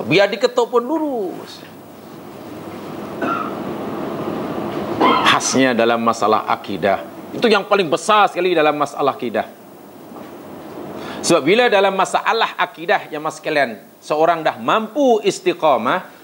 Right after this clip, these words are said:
ya, tentulah dalam masalah-masalah yang lain menjadi mudah. Istiqamah mel-, melakukan yang disuruh menjadi mudah.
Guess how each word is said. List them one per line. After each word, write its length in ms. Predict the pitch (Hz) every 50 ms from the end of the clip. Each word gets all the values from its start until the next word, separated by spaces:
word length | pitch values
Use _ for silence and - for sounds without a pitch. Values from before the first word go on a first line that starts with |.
| - - - - -
ya, 480 | - 120 135 156 170 175 170 160 143 -
tentulah 560 | - 139 135 131 160 156 156 147 131 123 120
dalam 260 | 131 131 135 135 131 131
masalah-masalah 960 | 131 123 - - - 135 127 123 120 117 120 123 - - - 120 117 110 135
yang 320 | 135 135 127 120 113 104 -
lain 720 | 120 117 101 92 98 104 123 139 160 185 220 233 240 240 220 - - - - - - - - - -
menjadi 420 | - 104 110 101 113 113 107 123 127 123
mudah. 480 | 131 147 165 170 165 170 175 180 175 160 - - - - - - - - - - - - - - - -
Istiqamah 840 | 135 - - 131 104 - - 120 120 117 123 135 147 160 180 170 160
mel-, 440 | 143 139 135 135 131 131 131 127 -
melakukan 500 | 147 135 131 - - 127 - 170 160 147
yang 160 | 139 139 135 135
disuruh 500 | 139 131 127 - 139 127 127 151 180 190
menjadi 340 | 190 180 165 185 185 175 196
mudah. 540 | 196 202 208 208 190 202 202 202 - -